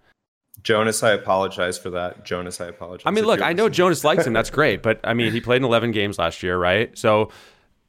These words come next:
Speaker 2: like, I don't know. I think I have my doubts about Jaren Jackson Junior staying healthy. Kyle Anderson played at the four last year, but we, that guy can play the three. And, uh, I know they have, well,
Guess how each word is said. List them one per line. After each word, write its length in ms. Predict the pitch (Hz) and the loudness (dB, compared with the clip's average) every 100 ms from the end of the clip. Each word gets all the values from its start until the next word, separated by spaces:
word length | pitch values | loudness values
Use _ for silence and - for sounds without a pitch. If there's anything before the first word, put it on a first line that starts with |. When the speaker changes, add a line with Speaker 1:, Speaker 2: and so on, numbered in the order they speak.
| _ | _
Speaker 2:
like, 400 | 113 104 101 - | 2 2 -2 -8
I 120 | - 117 | -4 -2
don't 100 | 104 | 0
know. 220 | 95 101 | -2 -2
I 100 | 113 | -4
think 220 | 117 135 | -2 0
I 60 | 120 | 2
have 120 | 123 | 2
my 140 | 113 | 0
doubts 260 | 107 107 110 | 2 0 2
about 180 | 107 98 | 0 0
Jaren 220 | 107 101 | -2 -2
Jackson 300 | 101 98 101 | 0 -2 -4
Junior 200 | 101 98 | -6 -6
staying 280 | - 101 92 | -4 -4 0
healthy. 400 | 95 95 107 104 | -2 -2 -8 -8
Kyle 260 | - 113 | -2 -2
Anderson 580 | 110 104 101 107 98 95 - _ _ _ | -2 -4 -6 -6 -6 -8 -14 _ _ _
played 320 | - 123 127 | 0 2 4
at 100 | 120 | 2
the 80 | 104 | -2
four 260 | - 127 | 0 2
last 320 | 113 95 - - | 4 2 -2 -2
year, 140 | 98 | -2
but 200 | 107 104 | 0 -2
we, 140 | 101 - _ | -4 -8 _
that 220 | 95 98 | -4 -2
guy 120 | 120 | -2
can 120 | 120 98 | -4 -4
play 160 | 95 | -4
the 100 | 85 | -6
three. 440 | - 82 82 92 113 _ _ _ - | -8 -8 -6 -6 -8 _ _ _ -2
And, 240 | 101 101 | -2 2
uh, 260 | 92 90 92 | 2 2 0
I 80 | 117 | -2
know 160 | 113 113 | 0 2
they 100 | 135 | 2
have, 180 | 135 - _ _ _ _ _ _ _ _ | 0 -4 _ _ _ _ _ _ _ _
well, 400 | 143 160 143 - | 2 2 2 -4